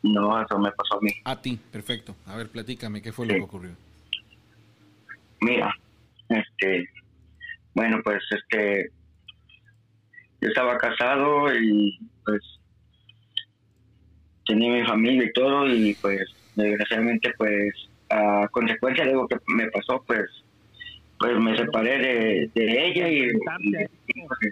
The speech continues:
Speaker 1: todo, ¿ves?
Speaker 2: Ok.
Speaker 1: Y, pues, te voy a narrar más o menos cómo, cómo estuvo la cosa.
Speaker 2: Ujú.
Speaker 1: Este, bueno, pasó,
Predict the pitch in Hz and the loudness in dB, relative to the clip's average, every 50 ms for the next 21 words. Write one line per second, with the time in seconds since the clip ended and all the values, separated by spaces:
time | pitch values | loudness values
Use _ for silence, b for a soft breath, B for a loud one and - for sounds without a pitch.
0 | - - - 113 113 107 95 92 110 127 - - _ _ _ _ _ - 123 113 | -4 -2 0 0 0 0 0 0 -2 -2 -4 -8 _ _ _ _ _ -14 -14 -12
1 | - - 110 117 131 104 104 113 117 120 113 113 113 113 110 110 107 104 101 107 | -10 -8 -6 -4 -4 -2 0 0 2 2 4 4 4 4 4 4 4 2 0 -2
2 | - _ _ _ _ _ _ _ _ _ - - - - _ _ _ _ _ _ | -6 _ _ _ _ _ _ _ _ _ -20 -20 -20 -20 _ _ _ _ _ _
3 | _ _ _ - - - - 123 123 123 123 117 120 - - _ _ - - - | _ _ _ -20 -20 -8 -4 -2 0 2 2 0 -2 -4 -6 _ _ -18 -18 -18
4 | _ _ _ _ _ _ _ _ _ _ _ - 113 117 135 156 160 165 165 165 | _ _ _ _ _ _ _ _ _ _ _ 0 2 2 2 2 2 0 0 2
5 | 170 160 156 156 156 - 139 143 143 139 139 - - 139 139 139 139 139 - - | 2 2 2 2 2 2 2 2 2 0 0 0 0 2 2 2 2 0 0 2
6 | 131 131 127 127 - 120 123 117 107 104 - - 110 107 107 - 90 - - - | 2 2 2 2 0 0 2 2 0 -2 -4 -4 -4 -4 -2 -4 -6 -8 -8 -14
7 | _ - 131 117 95 113 120 107 92 - - - - - - 120 123 120 - - | _ -10 -10 -8 -6 -6 -4 -6 -6 -8 -12 -18 -10 -4 -2 0 0 0 -2 -4
8 | - 123 123 120 113 117 113 - - - - - - - - - 123 131 123 113 | -2 -2 0 2 2 0 0 -2 -4 -8 -12 -20 -20 -8 -2 0 0 0 0 0
9 | 117 123 120 139 151 156 175 165 - - | 0 0 0 0 2 2 2 2 0 -2